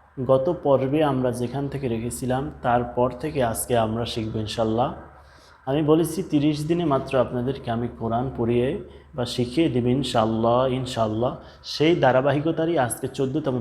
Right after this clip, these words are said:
পর্ব। আমরা already কোরআনের অনেক কাছাকাছি চলে গেছি, আর কিছুদিনের ভিতরেই আমরা সরাসরি কোরআন থেকে শব্দ নিব এবং সেই শব্দগুলো আমরা পড়তে পারবো ইনশাল্লাহ, ইনশাল্লাহ। তো প্রিয় দর্শক, আপনারা অবশ্যই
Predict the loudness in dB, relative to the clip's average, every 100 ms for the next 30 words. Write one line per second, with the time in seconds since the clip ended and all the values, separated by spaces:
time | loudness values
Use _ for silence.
0 | 0 0 2 0 0 -4 -16 -20 -20 -6
1 | 0 4 6 6 4 4 0 -2 -4 -4
2 | 0 0 0 0 0 -2 -6 0 0 2
3 | -2 -4 -6 -6 -2 -2 0 -2 -2 -2
4 | -2 -4 -16 -18 -18 -4 -2 0 -2 -4
5 | -2 2 4 6 4 0 0 2 0 -2
6 | 0 4 4 2 -2 -6 -2 0 0 0
7 | -2 -2 2 2 4 4 4 2 2 -4
8 | -6 -2 -2 -2 -2 -2 2 4 4 4
9 | 2 2 -2 -4 -4 -4 0 0 2 2
10 | 0 -2 -2 -2 2 4 4 0 -2 -2
11 | 0 2 0 -2 -8 -16 -14 0 2 4
12 | 2 -2 2 0 0 -2 -2 -4 -8 -8
13 | -4 0 2 2 0 -6 -4 -2 -2 -2
14 | 2 2 2